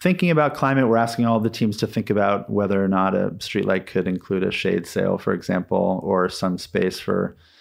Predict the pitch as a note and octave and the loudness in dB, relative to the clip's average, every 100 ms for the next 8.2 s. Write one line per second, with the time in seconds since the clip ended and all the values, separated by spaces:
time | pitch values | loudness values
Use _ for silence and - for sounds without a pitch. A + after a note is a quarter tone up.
0 | _ - - F#2 - - F2+ F#2 F#2 - | _ -10 -4 -4 -4 -4 -2 0 -2 -2
1 | F#2 F2+ F#2 F2+ F#2+ F#2 - G2+ G2 F#2 | -2 0 0 0 -2 -4 -4 -4 -2 -4
2 | - F#2 - G2 F#2+ G#2+ G#2 F#2+ - G2 | -4 -6 -2 -2 0 0 0 -2 0 0
3 | F#2+ - F#2 F#2+ F#2+ F2+ F#2 F2+ G2 F#2+ | 0 -2 -2 0 -2 -2 -2 -2 -2 -2
4 | F#2 - - G2 F#2+ G2 F#2+ F#2+ - - | -4 -6 -6 -4 -4 -2 -2 -2 -8 -20
5 | - - - F#2 A2 - F#2+ - F#2+ - | -20 -18 -8 -6 -6 -2 -4 -2 -4 -2
6 | F#2+ F#2 - G2 F#2+ F2+ - G2 F#2+ F#2 | -2 -2 -2 -2 -2 -6 -6 -4 -2 -2
7 | - F#2 - G2+ G#2 A#2 A#2 A2+ G#2+ G2+ | -4 -6 -4 -4 0 2 4 4 4 2
8 | F#2+ | 0